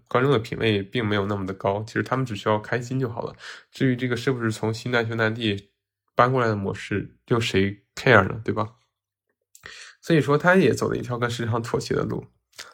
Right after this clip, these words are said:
呃，那，但是他在里面也是不是说完全的跟市场妥协，就是说他也表达了自己的表达，他尽量能维护自己的表达。所以说在《乘风破浪》里呢，他也保持了一些自己的想法，比如说，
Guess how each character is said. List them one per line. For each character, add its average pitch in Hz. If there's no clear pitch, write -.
呃， 127
那， 160
但 185
是 185
他 175
在 175
里 127
面 113
也 101
是 131
不 117
是 135
说 143
完 117
全 131
的 104
跟 113
市 113
场 104
妥 -
协， -
就 131
是 135
说 143
他 160
也 156
表 120
达 113
了 120
自 120
己 135
的 131
表 -
达， -
他 156
尽 180
量 180
能 120
维 110
护 151
自 147
己 110
的 101
表 -
达。 -
所 -
以 -
说 123
在 131
《乘 131
风 139
破 143
浪》 156
里 127
呢， 98
他 117
也 156
保 -
持 -
了 113
一 113
些 113
自 110
己 107
的 -
想 117
法， 110
比 104
如 113
说， 110